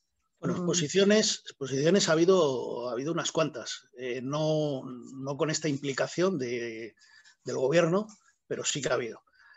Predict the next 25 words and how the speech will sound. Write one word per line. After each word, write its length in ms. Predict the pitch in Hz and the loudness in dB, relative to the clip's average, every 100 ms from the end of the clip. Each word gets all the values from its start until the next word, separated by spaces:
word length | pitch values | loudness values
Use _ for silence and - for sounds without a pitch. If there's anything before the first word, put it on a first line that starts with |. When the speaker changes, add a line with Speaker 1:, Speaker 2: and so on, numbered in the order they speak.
| _ | _
Speaker 1:
Eh, 180 | 131 127 | -8 -2
la 160 | 139 | 0
primera 800 | 156 156 196 190 170 160 147 143 156 | 2 4 6 6 4 2 -2 -6 -10
exposición 600 | - 151 139 170 160 151 | -10 -6 -2 0 0 2
que 100 | 151 | 2
hubo 340 | 156 120 - | 2 0 -6
importante 880 | - 139 147 143 180 180 - 165 165 _ _ _ _ | -10 -10 -8 -6 0 0 0 -4 -6 _ _ _ _
con 180 | - 135 | -8 -6
implicación 680 | 135 131 127 127 170 160 127 | -6 -6 -6 -4 -2 -2 -2
de, 480 | 123 117 117 117 117 | -6 -8 -10 -10 -12
del 100 | 117 | -10
gobierno, 400 | 127 156 196 175 | -2 0 0 0
o 80 | 120 | -2
por 100 | 113 | -4
lo 60 | |
menos 220 | 143 147 | -4 -4
del 100 | 127 | -6
Ministerio 420 | 123 123 - 147 147 | -8 -10 -6 -2 0
de 60 | |
Cultura, 340 | 147 143 165 165 | -2 0 0 0
fue 200 | 165 165 | 0 0
en 60 | |
mil 120 | 175 | 0
novecientos 500 | 156 135 - 147 175 | -2 -2 -4 -4 -4
noventa. 460 | 131 123 127 113 | -4 -4 -6 -8